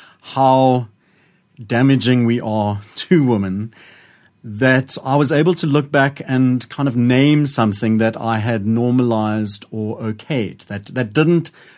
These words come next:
I never named it as bullying growing up. I never looked back on my life and thought, "Yo, I was bullied as a kid." But when I look back at a couple of incidents, like, that is clearly what was happening.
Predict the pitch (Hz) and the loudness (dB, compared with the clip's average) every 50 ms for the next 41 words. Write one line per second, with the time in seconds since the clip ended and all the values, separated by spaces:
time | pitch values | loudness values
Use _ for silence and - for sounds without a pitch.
0 | _ _ _ _ 135 131 139 156 165 160 175 151 131 131 131 147 156 165 151 156 | _ _ _ _ 0 2 4 4 4 4 4 4 4 4 4 4 4 4 2 2
1 | 139 151 143 127 - 156 156 160 160 156 147 147 147 147 151 160 185 - 143 120 | 0 0 -2 0 0 0 2 2 2 2 0 0 0 0 0 -2 -2 -2 -2 0
2 | 127 143 143 160 139 143 139 - - 135 - - 135 135 131 131 120 120 123 117 | 0 0 0 0 0 0 0 0 -2 -4 -2 0 0 2 2 2 2 0 -2 -4
3 | 127 110 - 135 120 110 120 147 135 131 107 120 120 117 107 - 139 127 127 131 | -6 -8 -6 -4 -4 -4 -2 -2 -2 -2 -2 -6 -10 -12 -10 -6 -4 -2 0 0
4 | 123 117 110 101 107 104 - - 139 98 82 - _ _ _ _ _ _ _ _ | 0 -2 -4 -6 -8 -10 -8 -8 -8 -8 -8 -12 _ _ _ _ _ _ _ _
5 | _ _ _ _ _ _ _ _ _ _ - 117 104 101 135 139 - 139 143 143 | _ _ _ _ _ _ _ _ _ _ -16 -14 -4 0 0 0 2 2 0 2
6 | 139 131 127 147 180 185 - - 135 123 123 117 - - - 123 113 110 - 139 | 4 4 4 4 2 0 0 0 0 0 0 -2 -6 -10 -8 -6 -6 -6 -4 -6
7 | 143 143 160 139 104 - 131 135 131 - 135 104 98 95 98 101 - - - - | -4 -2 -4 -4 -2 -2 -2 -2 -2 -2 -4 -6 -6 -6 -8 -8 -10 -12 -12 -14
8 | - _ _ _ _ _ _ _ _ _ _ _ _ _ _ _ _ _ - 110 | -16 _ _ _ _ _ _ _ _ _ _ _ _ _ _ _ _ _ -10 -10
9 | 110 - - 127 131 135 127 - - - - 156 143 135 123 107 107 110 110 110 | -8 -8 -4 -2 0 0 0 -2 -6 -2 0 2 2 4 2 2 0 -2 -4 -4
10 | 98 - 95 101 95 - 92 - - 120 123 | -8 -6 -8 -8 -8 -8 -12 -14 -14 -18 -20